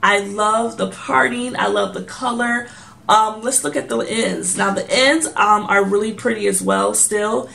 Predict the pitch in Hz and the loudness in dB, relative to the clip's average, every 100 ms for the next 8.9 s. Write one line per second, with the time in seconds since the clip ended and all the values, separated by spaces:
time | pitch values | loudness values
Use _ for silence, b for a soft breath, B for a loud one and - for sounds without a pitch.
0 | B - 202 202 - 202 202 196 196 185 | B -2 2 2 4 2 2 0 -4 -4
1 | 190 196 - - 196 - 98 196 B B | 0 2 4 2 0 -2 -4 -6 B B
2 | B - 190 208 190 196 196 185 185 - | B 0 2 0 0 -2 -2 -2 -4 -4
3 | 82 71 - - - - - - - - | -2 -4 -8 -20 -20 -20 -20 -20 -20 -20
4 | - - - - - - - - - - | -20 -20 -20 -20 -20 -20 -20 -20 -20 -20
5 | - - - - - - - - 185 190 | -20 -20 -20 -20 -20 -8 -4 -4 -6 -6
6 | 175 185 - - - - - - - - | -6 -6 -4 -4 -4 -8 -10 -10 -6 -2
7 | 269 302 - - 494 349 233 214 233 208 | 0 0 -2 2 2 4 2 0 -4 -2
8 | 208 202 - 190 185 - 202 - - | -2 0 -2 -2 -4 -2 -2 -2 -4